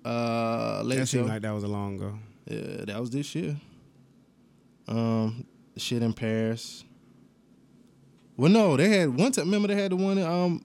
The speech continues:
Speaker 1: with Charlie Hebdo, the, um, attack at the, uh, magazine place, and
Speaker 2: Hmm.
Speaker 1: twelve people got killed, and the
Speaker 2: When?
Speaker 1: people went in. Um, it was earlier this year.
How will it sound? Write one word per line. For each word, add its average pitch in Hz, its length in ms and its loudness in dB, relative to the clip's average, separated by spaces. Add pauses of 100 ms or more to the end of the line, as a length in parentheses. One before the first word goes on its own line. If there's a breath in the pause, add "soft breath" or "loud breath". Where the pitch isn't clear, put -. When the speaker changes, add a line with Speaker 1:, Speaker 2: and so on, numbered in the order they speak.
Speaker 1:
with 131 200 -4
Charlie 165 300 2
Hebdo, 180 400 2 (680 soft breath)
the, - 180 -2
um, 127 380 0 (220)
attack 143 320 2
at 131 120 2
the, 117 120 0
uh, 120 240 2
magazine 143 500 2
place, 151 340 -2 (680)
and 117 100 -2
Speaker 2:
Hmm. 220 100 -2
Speaker 1:
twelve 139 300 6
people 143 180 4
got 139 180 2
killed, 156 360 0 (1120)
and 220 140 0
the 214 40 2
Speaker 2:
When? 156 80 -2
Speaker 1:
people 135 220 4
went 147 180 4
in. 147 280 2
Um, 139 300 -2
it 170 100 2
was 165 140 -2
earlier 170 360 0
this 170 180 -4
year. 175 220 -2